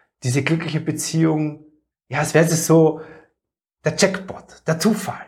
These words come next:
das Schicksal. Der Jackpot in der Liebeslotterie deines Lebens, wenn man so will. Und vielleicht hat man Glück und gehört zu den paar Promille im Leben, denen das zuteil wird. Oder die meisten haben einfach Pech gehabt und das ist halt einfach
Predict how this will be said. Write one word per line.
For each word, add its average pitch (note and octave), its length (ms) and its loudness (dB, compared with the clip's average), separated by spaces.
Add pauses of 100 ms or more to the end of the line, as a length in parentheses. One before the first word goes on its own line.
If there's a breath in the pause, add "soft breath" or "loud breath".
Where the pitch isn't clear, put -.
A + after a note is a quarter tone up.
(100)
das E3 160 -2
Schicksal. - 480 -6 (500 soft breath)
Der D#3+ 100 4
Jackpot F#3 540 2
in F3 200 -4
der D#3+ 200 4
Liebeslotterie F3 1400 2 (240 loud breath)
deines D#3+ 340 2
Lebens, E3 480 0
wenn C#3+ 140 -4
man C#3 100 -4
so B2+ 180 -2
will. D3 180 0
Und F3 100 -2
vielleicht G#3 320 0
hat G3+ 100 2
man G#3 160 4
Glück B3 320 2
und A3 80 -4
gehört F#3+ 300 0
zu A3 80 -4
den G#3 180 0
paar G3 240 4
Promille G#3 480 2
im F3+ 160 -6
Leben, F3 460 -6
denen F3+ 260 -2
das E3+ 180 -6
zuteil E3+ 440 0
wird. F#3+ 180 0 (680 loud breath)
Oder F#3+ 180 6
die F3+ 80 2
meisten F#3 380 2
haben F3+ 100 0
einfach F3+ 400 -2
Pech - 300 -10
gehabt C#3 420 -8
und D#3 160 -2
das D#3+ 160 -4
ist E3 160 -4
halt D3+ 140 -2
einfach C3 500 -8